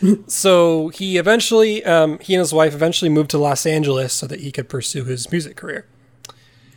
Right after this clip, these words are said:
Speaker 2: The first, uh, year, I guess it's important in this story, is nineteen sixty-nine. He released his first de-, his, his debut album called U F O, which received very little fanfare or attention.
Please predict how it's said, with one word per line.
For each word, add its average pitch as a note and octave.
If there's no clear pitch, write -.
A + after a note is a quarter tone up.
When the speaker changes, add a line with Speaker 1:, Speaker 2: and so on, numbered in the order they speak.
Speaker 2:
The D#3+
first, -
uh, D3
year, C#3+
I C3+
guess C#3
it's -
important C#3
in C3+
this C3
story, C3+
is C3
nineteen D3+
sixty-nine. C3
He D3
released D#3
his C3+
first F#3
de-, F3+
his, D3+
his D3+
debut D#3
album C#3+
called C#3
U D3
F C3+
O, C3
which C#3+
received D3+
very F3+
little D#3
fanfare C#3
or B2+
attention. C3+